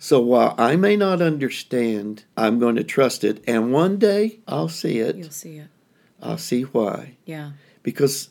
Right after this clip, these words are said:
Speaker 1: it's not all about me. It may be,
Speaker 2: Mm-hmm.
Speaker 1: uh, again, if you just want to get real,
Speaker 2: Yeah.
Speaker 1: it may be about that child in the womb
Speaker 2: Hmm.
Speaker 1: that's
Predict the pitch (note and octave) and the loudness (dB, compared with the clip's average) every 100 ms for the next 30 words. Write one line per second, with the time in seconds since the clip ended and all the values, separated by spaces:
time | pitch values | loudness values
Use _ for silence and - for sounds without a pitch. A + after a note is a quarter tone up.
0 | - A2+ - A2+ A2+ A2+ - A#2 A#2+ A#2 | -4 -4 -2 -2 0 0 -2 -2 -2 -2
1 | A#2+ C3 - G2 G#2+ - A#2+ C3+ A#2 G#2+ | -2 -2 -4 -6 -6 -2 -2 0 -2 2
2 | A#2+ F3 C#3+ C#3 E3+ - G2+ - D3+ D3 | 2 0 -2 -2 -2 -4 -12 -14 -14 -14
3 | D3+ D3+ C3+ B2+ B2 A#2+ A#2+ B2+ A#2+ G#2 | -14 -6 -2 0 0 -2 0 2 2 0
4 | A2+ A2 A2+ - A2+ A#2+ A#2 C3+ A#2+ C3+ | -4 -4 -6 -4 -4 -2 -2 -2 -4 -6
5 | A#2 G2+ - - D#3 D#3 C#3+ _ _ _ | -6 -10 -16 -16 -14 -14 -16 _ _ _
6 | _ - B2+ A2+ A#2 C3 C#3+ C#3 B2 A2+ | _ -4 -2 0 2 2 2 2 2 2
7 | A#2 G#2+ - A2+ - - A2+ - C#3 B2+ | -2 -2 -4 -4 -6 -6 -2 0 0 0
8 | A2+ G#2+ A2 G#2+ F#2 A2+ - E3+ _ - | -2 -2 -2 -2 -6 -10 -16 -20 _ -14
9 | E3+ D3 C#3+ _ _ _ _ _ _ _ | -14 -14 -20 _ _ _ _ _ _ _
10 | _ _ - G#2 A2 A2+ A2 - - | _ _ -8 -2 2 2 -2 -6 -12